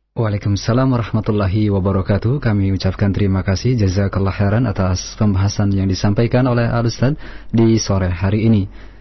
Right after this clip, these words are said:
Saudaraku seiman, demikian sesi materi kita dari pembahasan kitab Safinatun Najah Fima Yajibu Alal Abdi Lil Maula,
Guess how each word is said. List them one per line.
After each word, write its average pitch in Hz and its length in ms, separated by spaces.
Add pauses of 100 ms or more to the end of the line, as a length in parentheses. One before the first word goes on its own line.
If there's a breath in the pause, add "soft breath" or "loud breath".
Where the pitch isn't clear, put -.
Saudaraku 101 480
seiman, 107 320
demikian 107 480
sesi 101 320
materi 101 320
kita 110 320
dari 98 320
pembahasan 95 560
kitab 95 400
Safinatun 101 640
Najah 98 320
Fima 120 400
Yajibu 104 400
Alal 95 240
Abdi 95 240
Lil 92 160
Maula, 107 400